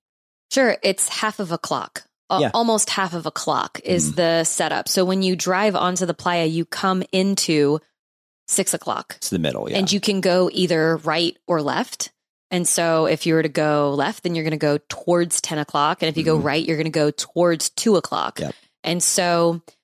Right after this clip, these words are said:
Speaker 1: the playa is set up like that half circle. It goes ten o'clock on one side, around to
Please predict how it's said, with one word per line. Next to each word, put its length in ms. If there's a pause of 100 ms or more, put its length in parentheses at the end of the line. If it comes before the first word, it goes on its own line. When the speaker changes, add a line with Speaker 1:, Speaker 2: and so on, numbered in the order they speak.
(120)
Speaker 1:
the 100
playa 520
is 80
set 200
up 160
like 300
that 220
half 340
circle. 580
It 120
goes 360
ten 240
o'clock 300
on 160
one 160
side, 400
around 600 (120)
to 120